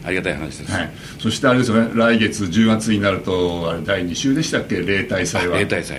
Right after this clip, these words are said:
Speaker 2: はい。
Speaker 1: 田無神社の例大祭が、
Speaker 2: はい。
Speaker 1: もう毎年、アスタビルの前が、あの、お旅所になりまして、
Speaker 2: はい。
Speaker 1: え、あの、担ぎ手の皆さんなんかにもいろいろとお振る舞いをするように、
Speaker 2: はい。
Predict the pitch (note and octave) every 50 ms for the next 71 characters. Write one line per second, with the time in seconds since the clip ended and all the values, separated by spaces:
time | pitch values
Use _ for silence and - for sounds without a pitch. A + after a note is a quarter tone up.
0 | - - F#2 G2 G2 A2 A2 G#2+ G#2+ G#2 G2+ G#2 F#2+ E2+ D#2 D2+ D#2 D#2 D2 F2
1 | F#2+ F#2+ G#2+ F#2+ F2 D#2 - D#2 C#2+ C#2 C2+ B1 A#1+ - - - - E2 E2+ F#2+
2 | G2 G2+ G2 G2 F#2 F2+ F2 - - - - - G2 F#2 - - A#2+ A2 G#2 A2
3 | G#2 F#2+ F2+ F2+ G2 G#2+ G#2 F#2+ E2 D#2+ D2+ D2 D2+ D2+ D2 D#2+ F#2 G#2+ A2 A2
4 | G#2 G#2+ G#2+ G2 F#2+ F2+ F2+ F2 F2 F2 E2+ D#2 - - C#2+ - - - F2+ E2
5 | D#2+ - - E2 D#2 D2+ - - - - - E2 E2 E2 D#2+ D#2+ D2+ D2 D2 C#2
6 | C2+ C#2 C#2+ C#2+ F2 F2+ - F#2 F2+ D#2 F#2 F2+ E2+ F2 F2 D#2+ D#2 D#2+ D#2 D#2
7 | D#2+ - C#2+ C#2+ C#2+ C#2+ C#2 C2 - E2 E2+ D#2+ D#2+ D#2+ D#2 D2 - D#2+ D#2+ D#2+
8 | F2 F2+ E2+ F2 E2 E2 E2 D#2+ D2+ D2 C#2 - - - - - E2 E2+ - -
9 | F#2+ F2 F2+ E2+ D#2 C#2+ C2+